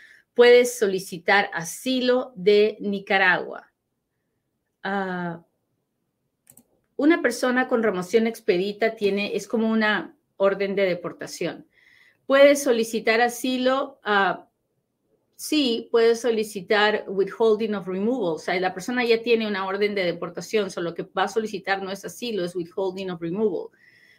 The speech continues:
Pero debería tener un caso súper, súper, súper fuerte. Así que yo recomiendo que esa persona hable con un abogado, que el abogado evalúe si realmente tiene un caso de, de asilo, porque si no, por las puras es, va a terminar detenida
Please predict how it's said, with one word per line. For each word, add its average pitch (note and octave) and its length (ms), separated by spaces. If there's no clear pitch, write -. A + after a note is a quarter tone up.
Pero A3 220
debería G#3 480
tener G#3 320
un G#3 120
caso G3 320
súper, A3+ 440
súper, G#3 340
súper F3 320
fuerte. G#3+ 380
Así G3 180
que F#3+ 260
yo F#3+ 240
recomiendo F#3+ 520
que F#3 80
esa F3+ 180
persona F#3 420
hable F#3+ 280
con F3+ 140
un F3+ 100
abogado, F3+ 640
que - 120
el F#3 60
abogado F3 360
evalúe F#3+ 520
si F#3+ 180
realmente F3 640
tiene F3 240
un E3+ 80
caso E3+ 340
de, F3 180
de E3+ 320
asilo, F3+ 540
porque E3+ 220
si F3 180
no, G3 340
por F3+ 160
las D#3+ 140
puras G3 380
es, F3 280
va E3+ 100
a E3+ 100
terminar F#3 680
detenida F#3+ 920